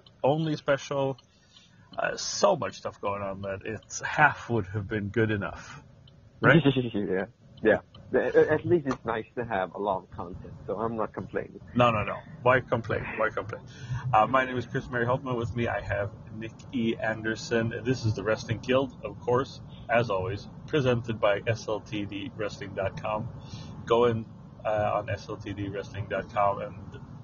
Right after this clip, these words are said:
Speaker 1: fulfill all your wrestling needs. Listen to all the podcasts. But we're also sponsored by Power Slam T V with over twenty-seven hundred hours of original content from indie promotions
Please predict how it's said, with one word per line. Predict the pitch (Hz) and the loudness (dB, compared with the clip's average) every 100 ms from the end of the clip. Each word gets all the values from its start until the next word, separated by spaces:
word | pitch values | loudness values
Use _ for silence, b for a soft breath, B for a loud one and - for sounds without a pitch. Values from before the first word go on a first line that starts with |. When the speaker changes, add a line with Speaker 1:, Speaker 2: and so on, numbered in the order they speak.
| - | -4
Speaker 1:
fulfill | 147 143 156 139 | -2 2 2 4
all | 117 113 107 | 6 4 4
your | 101 | -2
wrestling | 98 92 104 98 | -4 -6 -12 -12
needs. | 95 95 98 - - B B B B - | -12 -10 -12 -14 -18 B B B B -2
Listen | 131 131 117 | 0 0 -2
to | 110 | 0
all | 98 | 0
the | 92 | -2
podcasts. | - 95 - - 92 90 - - - B B B | -2 -2 -2 -6 -6 -6 -10 -16 -18 B B B
But | 107 | 0
we're | 123 135 | 4 4
also | 143 143 135 - | 4 4 2 -4
sponsored | 113 117 110 107 - 95 | -4 -2 -2 -4 -10 -6
by | 98 | -4
Power | 95 147 127 | 0 2 4
Slam | 123 117 117 110 - | 2 2 2 0 -4
T | - 110 | -6 -4
V | 104 107 107 104 - - - - - - - - | -2 -2 -4 -6 -12 -16 -16 -16 -16 -16 -18 -10
with | - 104 98 - - - - 156 | 0 2 2 -4 -12 -14 -2 2
over | 156 123 | 2 2
twenty-seven | 120 113 104 107 98 | -4 -8 -8 -8 -8
hundred | 95 101 95 90 | -8 -10 -10 -8
hours | 92 90 95 - - - | -8 -8 -12 -14 -14 -2
of | 104 95 - | 0 -2 -4
original | 117 120 104 107 98 | -2 0 0 -2 -4
content | - 104 92 - 95 - - | -2 -4 -4 -8 -8 -10 -2
from | 104 98 95 - - - - - - | 2 2 0 -10 -16 -18 -18 -14 -2
indie | 131 120 110 110 110 | 0 2 4 4 2
promotions | 110 104 98 - 98 92 | -2 -2 -2 -4 -10 -10